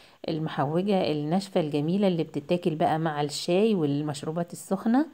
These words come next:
شايفين من تحت تحفة ازاي، ومن فوق نفس اللون،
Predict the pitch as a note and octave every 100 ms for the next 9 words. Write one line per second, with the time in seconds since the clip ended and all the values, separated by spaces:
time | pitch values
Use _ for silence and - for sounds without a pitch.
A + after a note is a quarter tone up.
0 | - _ - D#3 D3 F3+ E3 D#3 D3 G3
1 | - D3+ D3 F#3+ - - E3 D#3+ G3+ B3+
2 | F#3+ E3+ E3 C#4+ D#4+ - - - - G#3
3 | A#3 - F#3+ E3 D#3 C#3